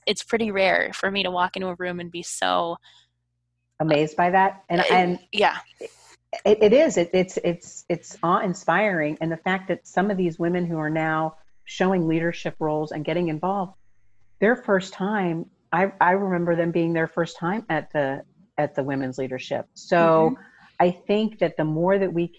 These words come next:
Speaker 2: can empower women and promote women and help them and mentor them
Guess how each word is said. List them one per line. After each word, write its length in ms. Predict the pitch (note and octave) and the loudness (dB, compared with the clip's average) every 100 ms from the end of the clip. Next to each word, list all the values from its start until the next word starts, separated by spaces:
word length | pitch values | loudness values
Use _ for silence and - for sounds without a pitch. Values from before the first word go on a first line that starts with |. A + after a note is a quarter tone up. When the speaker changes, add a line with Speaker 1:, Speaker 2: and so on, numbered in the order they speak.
| - | -8
Speaker 2:
can 340 | E3 D#3 D3+ - | -4 -4 -6 -6
empower 640 | D3+ D3+ - E3 E3 D#3+ | -8 -8 -2 0 0 -2
women 500 | D3+ D#3 D#3 D3+ D3 D3+ | -4 -4 -4 -4 -6 -8
and 180 | D3 C#3 | -8 -10
promote 400 | - D3 D3 D#3 | -8 -4 -2 -2
women 360 | D#3 D3 D3 C#3+ C#3 | -4 -4 -6 -8 -10
and 140 | C#3+ | -10
help 400 | D3 D#3+ E3+ - | -2 0 0 -2
them 240 | D#3 D3 | -4 -2
and 120 | C3 C#3+ | -4 -4
mentor 440 | D3+ D#3+ E3 D#3 | -4 -4 -4 -2
them 340 | D3+ D3 C#3+ | -2 -2 -4